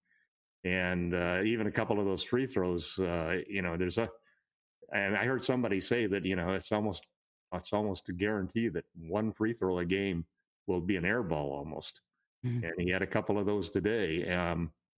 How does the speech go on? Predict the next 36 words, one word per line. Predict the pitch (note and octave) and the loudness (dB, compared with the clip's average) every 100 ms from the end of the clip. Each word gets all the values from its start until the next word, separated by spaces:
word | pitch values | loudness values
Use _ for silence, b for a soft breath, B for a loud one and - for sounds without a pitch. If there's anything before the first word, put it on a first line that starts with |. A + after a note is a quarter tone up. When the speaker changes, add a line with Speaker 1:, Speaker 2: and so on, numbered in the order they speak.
| _ _ _ - | _ _ _ -6
Speaker 2:
And | C#3 | -2
he | C#3 | -2
Speaker 1:
it, | - | 0
Speaker 2:
took | B2+ | -2
Speaker 1:
it | |
Speaker 2:
some | - D#3 | 0 0
Speaker 1:
just | E3+ | 2
shows | |
Speaker 2:
threes | F3+ F3 | 0 0
Speaker 1:
the | E3+ | 0
Speaker 2:
in | |
the | D3+ | 0
Speaker 1:
flaws | D3+ D3+ - | 0 0 0
he's | A#2+ G2 | -2 0
Speaker 2:
clutch. | C3 B2+ | 0 2
Speaker 1:
got | A#2+ | 2
as | B2 | 2
a | |
young | A#2+ A#2+ | 2 0
player. | G2 B2 G#2+ | 2 2 2
He | B2+ | 2
remind, | C3 C3+ D3+ D#3+ | 2 2 2 2
you | E3 | 2
know, | D3 C#3 | 0 0
the | B2 | -2
truth | B2 G3+ F#3 | 0 0 0
of | |
the | B2+ | 2
matter | A#2+ C3+ B2+ A2+ | 2 2 2 0
is | G2+ | 0
he's | G#2+ F#2+ | -2 0
a | |
lot | G#2+ A#2+ C#3 | 2 2 2
like | A2 A#2 G#2+ | 2 0 0
LeBron | F2+ F#2+ G2+ G#2+ | 0 2 2 2
was | F#2+ F2 E2+ F2 | 0 0 0 -4